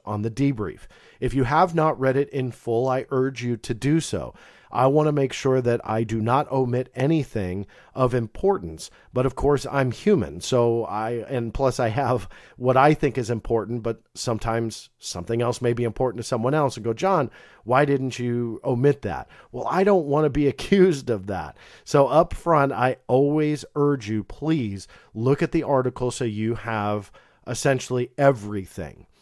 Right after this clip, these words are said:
But with this video, I want to go over what I feel are more of the major points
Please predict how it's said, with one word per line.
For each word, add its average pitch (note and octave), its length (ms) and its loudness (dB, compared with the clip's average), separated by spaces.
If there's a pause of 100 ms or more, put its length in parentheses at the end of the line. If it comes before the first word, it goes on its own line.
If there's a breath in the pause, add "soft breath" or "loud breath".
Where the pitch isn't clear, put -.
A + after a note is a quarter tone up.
(300 soft breath)
But B2 180 2
with C3 160 2
this C3 200 0
video, A#2+ 400 0
I A#2 160 0
want A#2 240 -2
to A#2+ 40 -4
go A2+ 240 -2
over A2+ 280 2
what G#2 180 -2
I A2 140 2
feel A#2+ 400 0
are G#2+ 160 -6
more G#2+ 260 -2
of A2+ 120 -4
the A#2+ 100 -4
major B2 480 0
points F2 500 -8